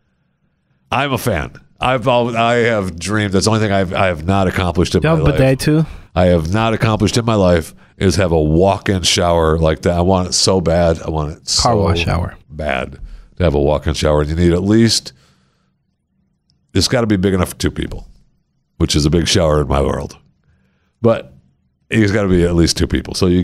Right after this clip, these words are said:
Speaker 1: got some room. And you can, you know, shower with your spouse.
Speaker 2: This is just a shower.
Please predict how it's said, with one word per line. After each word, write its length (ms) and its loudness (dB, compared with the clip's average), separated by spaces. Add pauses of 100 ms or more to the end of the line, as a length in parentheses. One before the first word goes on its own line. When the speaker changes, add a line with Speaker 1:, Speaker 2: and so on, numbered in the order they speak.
Speaker 1:
got 200 -8
some 140 -8
room. 380 0 (580)
And 140 -2
you 60 0
can, 180 0
you 80 -2
know, 460 0 (760)
shower 520 2
with 180 0
your 140 4
spouse. 760 2 (260)
Speaker 2:
This 280 2
is 140 4
just 160 2
a 80 2
shower. 580 2